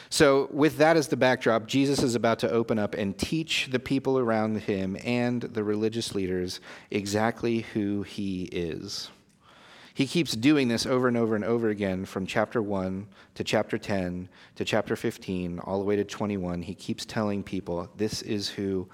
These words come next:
I am." And he is making bold claims that tie him back to the Old Testament promise of a Messiah, of the one who's coming, of the one sent by God to save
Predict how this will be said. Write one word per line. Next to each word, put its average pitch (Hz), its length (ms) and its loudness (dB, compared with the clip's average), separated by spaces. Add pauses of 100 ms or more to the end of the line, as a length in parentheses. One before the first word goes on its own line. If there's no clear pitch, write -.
(420)
I 87 360 -6 (460)
am." 87 400 -10 (240)
And 104 140 -8
he 120 140 -2
is 110 120 -2
making 123 360 0
bold 117 340 2
claims 101 580 -2 (440)
that - 180 -2
tie 123 260 4
him 123 220 -2
back 104 240 2
to 117 120 -2
the 98 160 -2
Old 101 240 0
Testament 95 540 -6
promise 95 600 -4 (400)
of 95 100 -2
a 101 60 0
Messiah, 92 640 -2 (180)
of 104 160 -2
the 113 80 6
one 131 320 4
who's 123 220 -2
coming, 98 420 0
of 101 140 -2
the 120 100 4
one 135 300 2
sent 135 260 0
by 117 160 4
God 104 480 2 (540)
to 123 420 2
save 120 720 0